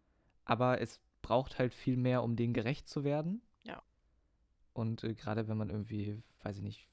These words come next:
Speaker 1: Vollzeit arbeitet und, äh, der Hund dann alleine zu Hause wäre oder man den nicht mehr zur Arbeit nehmen kann, dann finde ich das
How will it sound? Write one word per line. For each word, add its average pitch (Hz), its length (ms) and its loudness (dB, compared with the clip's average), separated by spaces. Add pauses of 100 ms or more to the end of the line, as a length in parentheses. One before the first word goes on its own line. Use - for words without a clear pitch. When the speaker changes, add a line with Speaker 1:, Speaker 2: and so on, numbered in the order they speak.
Speaker 1:
Vollzeit 110 500 -2
arbeitet 107 600 0
und, 104 480 -6 (1080)
äh, 101 400 -4 (340)
der 110 180 4
Hund 120 180 4
dann 117 100 6
alleine 110 300 4
zu - 160 0
Hause 113 260 2
wäre 110 340 4
oder 110 160 2
man 110 140 0
den 113 120 0
nicht 113 180 -2
mehr 117 60 2
zur 110 160 0
Arbeit 113 220 4
nehmen 107 200 -4
kann, 104 240 -6
dann 104 180 -4
finde 104 220 -4
ich 104 80 -6
das 104 300 -4